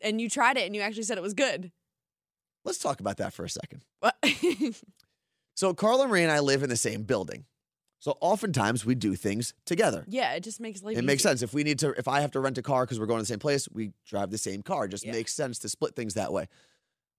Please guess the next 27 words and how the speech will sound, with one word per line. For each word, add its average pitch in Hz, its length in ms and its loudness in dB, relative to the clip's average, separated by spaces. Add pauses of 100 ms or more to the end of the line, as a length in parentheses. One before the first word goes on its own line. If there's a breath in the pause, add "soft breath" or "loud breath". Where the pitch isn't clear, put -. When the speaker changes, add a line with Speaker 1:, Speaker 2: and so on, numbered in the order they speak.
Speaker 2:
Um, 120 280 0
it's 156 100 0
like 185 140 2
having 190 320 4
a 208 40 4
roommate, 165 380 2 (680)
but 151 120 4
in 151 80 2
the 143 60 2
best 135 340 2
way 143 180 4
ever. 123 220 6
Like, 139 200 4
you 165 60 4
can 185 120 2
do 180 140 6
Speaker 1:
It's 240 80 6
Speaker 2:
all 233 100 6
the 208 80 6
Speaker 1:
true. 208 100 6
Speaker 2:
things 180 280 6
you 170 100 2
wanna 160 300 4
do 151 180 4
with 139 140 6
a 127 60 4
roommate, 117 360 2